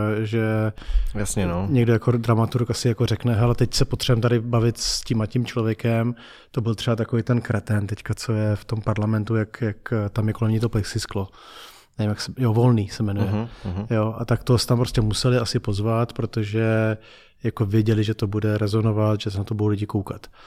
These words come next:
Speaker 2: Mhm.
Speaker 1: Ale bylo úplně vidět, jak ho to nebavilo, protože prostě proti němu sedí
Speaker 2: No,
Speaker 1: jako
Speaker 2: jasně, no.
Speaker 1: debil a teď jako co se chceš debila ptát, že jo?
Speaker 2: Mhm.
Speaker 1: Takže on prostě potom je to z toho cít-, a to se u kluku nestane, protože to není zpravodajství, tak ty
Speaker 2: Mhm.
Speaker 1: si prostě pozvou lidi to,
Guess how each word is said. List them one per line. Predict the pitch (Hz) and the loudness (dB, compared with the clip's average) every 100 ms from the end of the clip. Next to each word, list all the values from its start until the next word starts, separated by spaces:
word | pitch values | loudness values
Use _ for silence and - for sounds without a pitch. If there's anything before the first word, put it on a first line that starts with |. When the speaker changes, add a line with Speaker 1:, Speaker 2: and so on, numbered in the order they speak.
| - | -6
Speaker 2:
Mhm. | 92 | 0
Speaker 1:
Ale | 120 | 0
bylo | 101 120 | 2 0
úplně | - - 123 117 | 2 6 6 6
vidět, | 110 101 98 | 4 0 -2
jak | 101 | -2
ho | |
to | 104 | 0
nebavilo, | 110 98 101 104 95 | 0 0 0 0 -2
protože | 104 - 101 | -4 -4 -2
prostě | 98 98 - | -4 -6 -4
proti | 104 98 110 | -4 -4 -4
němu | 101 | -4
sedí | 98 101 98 101 101 - - - - - | -4 -6 -4 -4 -4 -8 -18 -20 -20 -14
Speaker 2:
No, | 139 117 | -2 0
Speaker 1:
jako | 98 | 2
Speaker 2:
jasně, | 101 101 | 0 0
no. | 87 | 0
Speaker 1:
debil | 101 101 107 - | 0 0 -4 -6
a | |
teď | 120 113 101 | -2 0 0
jako | 107 | -2
co | - | -2
se | 107 | -2
chceš | 101 110 | 0 0
debila | 104 101 107 | 0 0 0
ptát, | 110 113 101 98 | -2 -2 -2 -4
že | 98 104 | -6 -6
jo? | |
Speaker 2:
Mhm. | 120 120 | -6 -12
Speaker 1:
Takže | - 104 107 | -6 -2 0
on | 110 | 0
prostě | 104 107 - | -4 -6 -6
potom | 107 101 110 107 - - - _ _ | -6 -2 -2 -2 -4 -16 -20 _ _
je | 123 | 2
to | 123 | 2
z | |
toho | - 120 | 2 0
cít-, | - 113 | 2 -2
a | 117 | -2
to | 135 | -2
se | - | 2
u | 131 | 2
kluku | 120 117 113 | 0 -2 -2
nestane, | 98 - 95 | -2 -4 -4
protože | 92 104 | -4 -4
to | 101 | 0
není | 107 | 0
zpravodajství, | 101 104 95 101 101 - | 0 -4 -2 -2 -2 -4
tak | 107 | 0
ty | 110 | 2
Speaker 2:
Mhm. | |
Speaker 1:
si | 110 117 | 2 0
prostě | 107 - | -2 -4
pozvou | 113 107 104 | -2 -2 -2
lidi | 104 101 104 | -2 -4 -6
to, | 104 98 | -6 -8